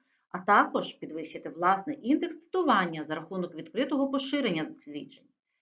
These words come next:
Перевагою є можливість залучити спонсорів до фінансування нових проєктів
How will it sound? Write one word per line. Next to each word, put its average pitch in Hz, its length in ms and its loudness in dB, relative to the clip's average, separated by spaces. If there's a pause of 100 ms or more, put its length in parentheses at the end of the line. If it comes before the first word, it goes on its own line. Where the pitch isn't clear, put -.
(180)
Перевагою 311 540 4
є 302 120 8
можливість 277 440 4
залучити 269 460 2
спонсорів 254 640 4
до 220 80 2
фінансування 214 720 0
нових 202 320 -6
проєктів 190 600 0